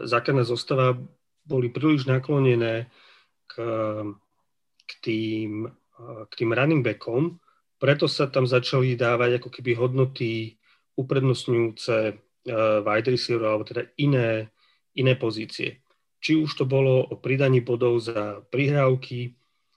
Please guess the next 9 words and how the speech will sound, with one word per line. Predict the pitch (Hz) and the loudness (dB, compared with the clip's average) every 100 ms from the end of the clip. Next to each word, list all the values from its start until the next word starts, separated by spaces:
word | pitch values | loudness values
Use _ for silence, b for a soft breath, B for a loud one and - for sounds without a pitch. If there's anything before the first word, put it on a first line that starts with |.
| _ _ - | _ _ -6
e, | 113 113 110 107 104 - _ _ _ _ _ _ - | -2 0 -2 -2 -6 -12 _ _ _ _ _ _ -6
o | 117 | 0
navýšení | 110 135 165 147 135 123 120 | 4 4 2 0 2 2 2
bodov | 123 120 113 107 | -2 0 -2 -2
pre | 110 101 | -4 -4
tight | 113 113 131 | -2 -2 0
endov, | 147 151 160 185 190 b b b b | 2 4 4 2 -2 b b b b
alebo | - 127 143 | 0 2 2
dokonca | 135 131 131 143 135 131 123 | 0 -2 -2 -4 0 2 2